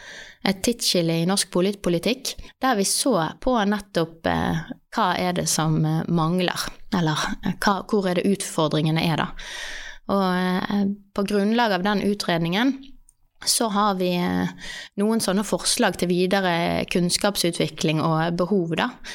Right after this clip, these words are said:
innenfor dette her, der det går på både at man må se dette her med fortetting og fornyelse som parallelle strategier for en bærekraftig utvikling. Man må se det i sammenheng, se på synergieffekter. Eh,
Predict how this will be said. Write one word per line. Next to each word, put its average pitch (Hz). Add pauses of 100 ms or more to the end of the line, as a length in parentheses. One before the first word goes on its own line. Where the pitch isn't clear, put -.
(160)
innenfor 185
dette 175
her, 165 (540)
der 202
det 180
går 202
på 170
både 180
at -
man 170
må 170
se 190 (420)
dette 180
her 190
med 165 (380)
fortetting 175
og 165
fornyelse 175 (380)
som 175
parallelle 180
strategier 175 (420)
for -
en 170
bærekraftig 170
utvikling. 170
Man 185
må 165
se 190
det 175
i 160
sammenheng, 180 (320)
se -
på 185
synergieffekter. 170 (1160)
Eh, 175